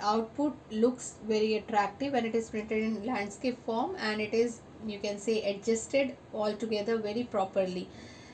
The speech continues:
In portrait, some of the part, part may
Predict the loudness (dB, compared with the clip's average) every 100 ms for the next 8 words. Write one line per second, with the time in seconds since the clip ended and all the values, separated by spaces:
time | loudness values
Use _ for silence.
0 | -6 0 0 4 6 6 2 0 2 2
1 | 2 2 2 4 4 4 4 4 4 2
2 | 2 0